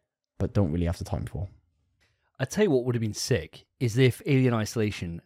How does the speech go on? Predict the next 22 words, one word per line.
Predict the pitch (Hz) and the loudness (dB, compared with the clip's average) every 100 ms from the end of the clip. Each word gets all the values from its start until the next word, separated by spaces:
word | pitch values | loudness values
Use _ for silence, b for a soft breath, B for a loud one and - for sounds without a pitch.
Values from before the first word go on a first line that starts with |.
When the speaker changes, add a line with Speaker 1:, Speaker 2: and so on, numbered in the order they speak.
| - | -14
Speaker 2:
had | - 113 98 - | -4 -4 -4 -8
a | |
V | 101 113 107 | -6 -2 0
R | 95 92 | -2 -2
mode. | 87 85 - _ _ _ _ _ _ _ _ _ _ _ - | -6 -8 -12 _ _ _ _ _ _ _ _ _ _ _ -6
Can | - | 6
you | 165 | 8
Speaker 1:
Bro, | 160 | 10
no, | |
Speaker 2:
imagine? | 147 143 127 113 - 98 85 | 8 8 8 6 2 -4 0
Speaker 1:
I | |
Speaker 2:
Can | 98 | 4
Speaker 1:
wouldn't. | 107 143 | 6 8
Speaker 2:
you? | 175 185 - _ - | 8 4 0 _ 2
Oh. | 135 127 117 98 82 - _ _ _ _ _ _ _ _ _ - | 6 8 6 4 -2 -8 _ _ _ _ _ _ _ _ _ -2
Speaker 1:
You | 113 127 | 6 10
wouldn't. | 139 135 - - | 12 10 6 -2
You | 107 110 | 0 4
wouldn't. | 110 90 71 - | 6 4 0 -4
You | 104 123 | 4 6
wouldn't. | 123 101 - - _ _ _ _ _ _ - - - | 8 6 2 -8 _ _ _ _ _ _ -20 -10 -6
Speaker 2:
Oh. | 107 92 - - - | -6 -8 -12 -14 -18